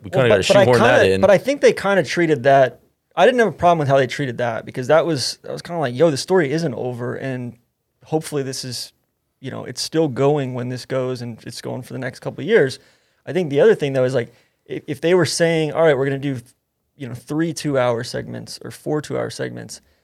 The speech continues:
Speaker 2: then, then you get into, like, they were already pro-, scraping the bottom of the bin with interviews and with, you know, some of the footage, and it's like, "All right, like, what
Speaker 1: But
Speaker 2: do you
Speaker 1: then
Speaker 2: got
Speaker 1: get better primary sources." That goes back to the, my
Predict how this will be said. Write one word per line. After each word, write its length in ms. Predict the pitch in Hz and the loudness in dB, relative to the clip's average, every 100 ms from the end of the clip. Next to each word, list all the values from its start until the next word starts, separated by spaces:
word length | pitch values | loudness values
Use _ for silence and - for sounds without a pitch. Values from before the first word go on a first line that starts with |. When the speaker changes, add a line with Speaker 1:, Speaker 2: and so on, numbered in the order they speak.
| _ _ _ _ | _ _ _ _
Speaker 2:
then, 500 | 117 165 185 175 143 | -2 0 2 0 -2
then 160 | 170 190 | 0 0
you 80 | 185 | 2
get 140 | 160 | 2
into, 480 | 151 139 143 135 - _ - | 2 0 -4 -4 -6 _ -12
like, 180 | 127 123 | -10 -4
they 100 | 147 | 2
were 160 | 156 | 4
already 240 | 143 156 147 | 6 4 2
pro-, 300 | - 131 131 - | -4 -4 -4 -8
scraping 420 | - 151 143 135 | -8 -4 -4 -4
the 60 | 123 | -4
bottom 320 | 127 127 127 | -2 -2 -4
of 60 | |
the 60 | 117 | -8
bin 260 | 113 131 123 | -6 -6 -8
with 100 | 127 | -10
interviews 720 | 131 131 120 117 113 110 - | -10 -8 -8 -8 -10 -12 -14
and 280 | 135 123 123 | -12 -12 -10
with, 340 | 120 120 _ _ _ _ _ _ _ _ _ _ | -10 -12 _ _ _ _ _ _ _ _ _ _
you 100 | 131 | -16
know, 80 | 117 | -14
some 240 | 113 156 147 | -8 -6 -4
of 80 | |
the 60 | 123 | -4
footage, 420 | 120 151 127 113 | -4 -4 -4 -8
and 80 | 120 | -14
it's 140 | 117 | -12
like, 160 | 123 120 | -10 -6
"All 100 | - | 0
right, 180 | 156 127 | 2 2
like, 120 | 131 | -2
what 120 | 147 | -2
Speaker 1:
But 60 | 156 | 0
Speaker 2:
do 60 | |
you 60 | 170 | 4
Speaker 1:
then 140 | 175 | 4
Speaker 2:
got 100 | 165 | 4
Speaker 1:
get 260 | 131 170 143 | 4 4 4
better 240 | 156 156 | 4 4
primary 520 | 143 - 147 151 160 156 | 2 2 4 4 4 2
sources." 640 | - - 320 - 95 - | -2 0 0 0 -4 0
That 160 | 123 123 | 2 4
goes 140 | 147 | 4
back 200 | 143 156 | 4 2
to 80 | 165 | 0
the, 100 | 151 | -2
my 260 | 123 127 | 0 0